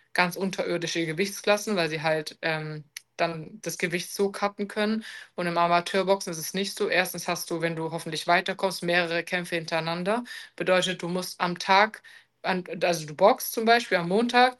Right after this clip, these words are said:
und dann musst du morgens dein Gewicht bringen, am Dienstag boxst du wieder und du musst wieder morgens dein Gewicht bringen. Bedeutet, du kannst nicht so viel essen und trinken, was du willst,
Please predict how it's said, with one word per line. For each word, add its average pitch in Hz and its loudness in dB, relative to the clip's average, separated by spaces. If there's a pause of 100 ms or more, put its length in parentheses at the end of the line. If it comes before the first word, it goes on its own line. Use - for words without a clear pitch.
(300)
und 180 -4
dann 180 4
musst 180 -2
du 185 -2
morgens 196 8
dein 180 4
Gewicht 190 0
bringen, 220 2
am 170 4
Dienstag 190 2
boxst 185 4
du 175 -2
wieder 208 6
und 175 2
du 175 0
musst 170 -2
wieder 190 2
morgens 156 2
dein 160 0
Gewicht 160 -4
bringen. 180 -2
Bedeutet, 170 2
du 165 -4
kannst 170 -4
nicht 175 -2
so 175 -2
viel 170 -2
essen 170 0
und 160 -8
trinken, 180 -4
was 160 -4
du 156 -8
willst, 208 0